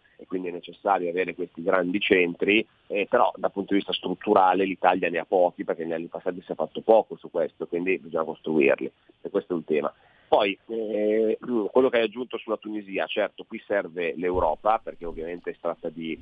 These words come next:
eh, sentivo ieri la Meloni che diceva: "Dobbiamo slegare questo finanziamento della Commissione europea al fatto che il Fondo Monetario Internazionale accetti di aiutare la Tunisia", e questo per carità può essere corretto, però sappiamo che a livello europeo i socialisti su questo non sono d'accordo, perché dicono che Sayed,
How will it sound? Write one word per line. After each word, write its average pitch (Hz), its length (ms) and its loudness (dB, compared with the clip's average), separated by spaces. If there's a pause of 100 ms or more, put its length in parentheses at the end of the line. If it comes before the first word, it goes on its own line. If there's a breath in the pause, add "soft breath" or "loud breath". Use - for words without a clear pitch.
eh, 69 160 -6
sentivo 82 360 -2
ieri 85 220 0
la 82 80 2
Meloni 87 420 2
che 78 100 -14
diceva: 87 440 -4 (260)
"Dobbiamo 95 480 -4
slegare 87 540 0
questo 82 240 -16
finanziamento 82 680 -8
della 80 160 -2
Commissione 82 460 -6
europea 87 580 -2 (400 soft breath)
al 85 120 0
fatto 95 320 -2
che 87 80 -8
il 82 60 -10
Fondo 87 300 -8
Monetario 85 460 -2
Internazionale 85 800 0
accetti 82 600 0
di 78 80 -4
aiutare 80 320 -2
la 76 100 -2
Tunisia", 85 540 0
e - 80 -2
questo 76 260 -8
per - 200 -20
carità 80 260 -4
può 78 160 -2
essere 80 240 -6
corretto, 90 560 0 (180)
però 85 140 -2
sappiamo 85 400 -2
che 82 60 -6
a - 20 0
livello 85 260 0
europeo 90 320 -2
i 85 60 0
socialisti 85 500 -2
su - 100 -2
questo - 280 0
non 85 100 4
sono 71 200 -2
d'accordo, 76 520 0
perché 73 260 -16
dicono 87 380 -14
che 76 160 -16
Sayed, 80 600 -8